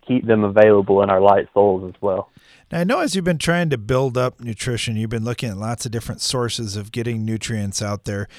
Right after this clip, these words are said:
Speaker 2: Have you seen some of those different things that you're doing pay off?
Speaker 1: We have. It's, uh, really been interesting to see what makes a difference on our farm. Uh, we've taken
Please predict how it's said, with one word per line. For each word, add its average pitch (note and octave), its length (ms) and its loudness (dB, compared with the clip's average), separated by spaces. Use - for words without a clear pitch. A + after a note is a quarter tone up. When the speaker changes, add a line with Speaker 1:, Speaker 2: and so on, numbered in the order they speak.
Speaker 2:
Have C#3+ 100 -8
you D3+ 80 -2
seen D4+ 220 -4
some G#3 200 -2
of G#3 60 -2
those F3 160 0
different D#3+ 300 -4
things D#3+ 260 -4
that C#3+ 140 -4
you're C3+ 80 -6
doing D3 260 -2
pay C#3 220 -2
off? D3 260 -8
Speaker 1:
We A3+ 240 6
have. F3+ 420 10
It's, F3 200 4
uh, D3+ 380 10
really G3 280 4
been D#3 220 4
interesting D#3 680 0
to B2+ 180 2
see C#3 160 2
what A#2 420 6
makes C3+ 320 -2
a A#2 80 0
difference A2+ 580 0
on A#2+ 180 6
our A#2+ 260 6
farm. C3 400 6
Uh, G#2+ 160 10
we've A2+ 200 2
taken A#2+ 520 2